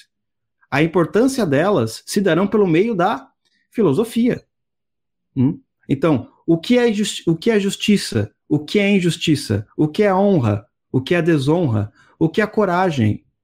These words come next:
O que é o temor? Qual é a importância da virtude? Qual é a importância da felicidade? Hã? Essas são questões que serão discutidas na filosofia,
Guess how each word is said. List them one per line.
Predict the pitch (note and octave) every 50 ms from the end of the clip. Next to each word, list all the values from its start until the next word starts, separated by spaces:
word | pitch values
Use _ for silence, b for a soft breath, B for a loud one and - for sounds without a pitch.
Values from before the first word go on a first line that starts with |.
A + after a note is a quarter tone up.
| _ _ -
O | - B2+
que | - E3
é | D#3
o | D3+
temor? | D3+ - C#3+ C3+ D3 D#3 D#3 C3+ - _ _ _ _ _ _ _ b b b b b _
Qual | - - F#3+ G#3 A3
é | A3
a | A3
importância | G#3 G#3+ G3+ F#3 E3+ - G3 F#3+ F#3+ G3
da | F3 F#3+ F3+
virtude? | D#3+ D#3 E3 - - - G3 G3 F#3+ D3 A#2+ A#2+ G#2+ - - _ _ _ _ _ _ -
Qual | - F#3+ G#3 G3+ F#3+
é |
a | F#3+
importância | G3 F#3 - F3+ E3 D#3+ - F3+ E3+ - E3
da | E3+
felicidade? | E3 - F3+ D#3 D#3 - - D3+ D3 C#3+ D3 D3 C3 B2+ A2 G2+ - _ _ _ _ _ -
Hã? | C3 D3+ G3 - _ _ _ _ _ b b b b b b b
Essas | - C3+ F3+ C4 C4+ C4+ A3+ -
são | - G3 F#3
questões | - D#3+ C3+ - - G3+ G#3 A3+ G#3+ D#3 A2 - - - - - _ _ _ _ _
que | - D#3
serão | - - E3+ E3+ D#3 C3+
discutidas | F3 C#4 C#4+ - - G#3 C#3+ - - G3+ F#3 C#3+ B2 A2+ A2+ - - _ _ _ _ -
na | - C3 C3
filosofia, | B2+ - C3+ B2 A#2 A2 G#2+ - - G#3+ A3 E3 A2+ -